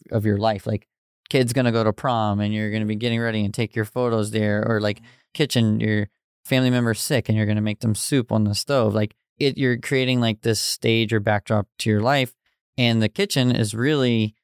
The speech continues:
the core, core element of that. And so that's something that you wanna pay as much attention to. I did an episode, you, you mentioned luxury and, like, design as a luxury. I put that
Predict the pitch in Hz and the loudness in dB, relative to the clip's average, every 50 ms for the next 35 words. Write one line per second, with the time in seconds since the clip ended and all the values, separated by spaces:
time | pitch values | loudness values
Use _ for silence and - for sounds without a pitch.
0 | _ _ _ _ _ _ _ _ - 131 120 107 101 - - - 123 117 107 - | _ _ _ _ _ _ _ _ 0 2 2 2 0 -2 -4 -2 0 0 0 0
1 | - - 117 110 107 104 - - - - 120 123 135 135 123 113 110 - - 113 | 0 0 0 2 2 2 0 -2 -2 -2 0 0 2 2 2 2 0 0 0 -2
2 | 104 98 107 101 101 104 - - 113 110 101 - - 123 110 107 104 - - 131 | 0 0 0 0 0 0 0 -2 -2 -2 -2 0 0 0 0 0 0 -2 -2 -2
3 | 135 - - 143 135 123 135 127 123 117 110 113 113 113 107 107 113 117 117 117 | -2 -2 0 -2 0 0 2 2 2 2 0 0 0 0 0 0 0 0 0 0
4 | 107 104 _ - 139 131 120 110 110 120 117 117 - 113 - 123 123 - 127 117 | -2 -4 _ -2 0 0 0 0 0 -2 -2 -2 -4 -4 -2 -2 -2 0 -2 -2
5 | - 117 101 - _ _ - - 131 120 143 143 135 131 127 131 - - 120 - | 0 -2 -2 -4 _ _ -4 -2 0 0 2 0 2 2 0 0 0 -2 -2 -2
6 | - 123 120 113 - 120 120 - - 117 117 120 113 - 110 104 107 107 123 123 | 0 0 0 0 2 0 0 0 0 0 0 0 0 0 0 0 2 0 0 -2
7 | 117 113 110 107 107 104 107 104 _ _ _ _ _ _ _ - - 120 117 113 | -2 -2 0 0 0 0 -2 -4 _ _ _ _ _ _ _ -6 -2 2 2 2
8 | 104 - 117 110 98 117 113 117 120 117 104 107 104 104 113 120 110 110 110 107 | 2 2 0 0 0 2 0 2 2 0 0 0 0 0 0 -2 -2 -2 -2 0
9 | 104 - - 117 - - - 147 127 - 123 117 113 110 110 | 0 2 2 0 0 -2 -2 -4 -2 0 0 0 0 0 -2